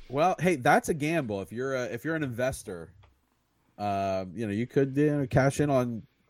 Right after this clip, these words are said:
you know, if they end up signing those guys and you have season tickets, you could, you know, do well in the resale market. Uh, but yeah, you trade, when you trade a franchise player that you have under a rookie deal control for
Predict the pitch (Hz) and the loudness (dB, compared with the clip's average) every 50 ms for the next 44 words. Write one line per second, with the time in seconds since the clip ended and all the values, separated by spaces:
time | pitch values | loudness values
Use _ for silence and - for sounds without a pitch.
0 | _ _ _ - 123 120 113 98 123 127 139 143 151 151 139 - 147 139 143 151 | _ _ _ -6 -4 -2 0 2 2 4 4 4 2 0 0 2 2 4 4 4
1 | 147 131 113 113 123 117 110 110 113 113 127 127 113 - - 131 120 120 117 - | 4 2 4 6 4 4 4 2 0 -2 -4 -4 -4 -2 -2 -2 -2 -2 -2 -2
2 | 139 113 101 92 90 85 - - 101 95 - 120 107 98 104 107 110 110 80 113 | -2 0 0 0 0 -2 -4 -8 -8 -2 -2 -2 -2 -2 -4 -10 -10 -4 -2 0
3 | 113 104 107 123 117 117 117 117 117 113 110 110 104 110 113 107 - - 95 87 | 2 4 4 4 6 6 6 4 4 2 0 0 2 2 0 2 2 2 2 2
4 | 85 85 82 80 80 - 85 80 78 - _ - - - - - - - _ _ | 2 0 -2 -2 -2 -2 -2 -4 -4 -6 _ -18 -20 -20 -20 -20 -20 -20 _ _
5 | _ _ _ _ - 113 117 117 117 113 113 110 92 - 131 120 127 131 107 104 | _ _ _ _ 4 6 6 8 8 8 6 4 4 2 4 6 6 6 6 6
6 | 117 143 147 139 - 190 180 160 147 - 151 151 165 180 214 208 - - 196 170 | 6 6 6 6 6 6 6 6 6 6 6 6 8 6 6 4 4 4 4 6
7 | 160 156 139 127 - - 139 139 135 139 139 - - 135 123 120 120 117 113 104 | 6 6 6 4 2 0 0 2 2 0 2 2 4 6 6 6 6 4 2 0
8 | - - - - - - - _ - - - 143 139 139 131 123 120 117 120 127 | -2 -8 -12 -18 -20 -20 -16 _ 2 6 8 8 10 10 8 8 6 6 6 4
9 | 101 139 131 131 127 131 127 120 117 110 107 110 123 131 - - 123 113 107 117 | 4 4 4 4 4 2 0 0 2 2 4 4 4 6 6 6 4 6 6 6
10 | 123 127 123 - 143 120 - - 160 143 143 135 - - 110 110 | 4 4 4 2 0 0 2 4 4 6 4 4 0 -4 -8 -8